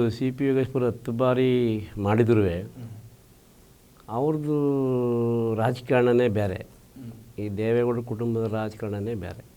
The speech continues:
ದೇವೇಗೌಡ, ದೇವೇಗೌಡರ ಕುಟುಂಬದ ರಾಜಕಾರಣ, ರಾಜ್ಯ ಜನಕ್ಕೋಸ್ಕರ ರಾಜಕಾರಣ ಮಾಡೋದು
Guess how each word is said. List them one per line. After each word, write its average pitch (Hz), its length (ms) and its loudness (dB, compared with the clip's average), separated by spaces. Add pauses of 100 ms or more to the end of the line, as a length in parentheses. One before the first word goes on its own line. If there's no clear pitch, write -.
(180)
ದೇವೇಗೌಡ, 117 540 -4
ದೇವೇಗೌಡರ 120 520 2
ಕುಟುಂಬದ 113 340 2
ರಾಜಕಾರಣ, 104 440 0 (2000)
ರಾಜ್ಯ 131 260 6
ಜನಕ್ಕೋಸ್ಕರ 143 840 6 (760)
ರಾಜಕಾರಣ 120 440 0
ಮಾಡೋದು 104 400 -2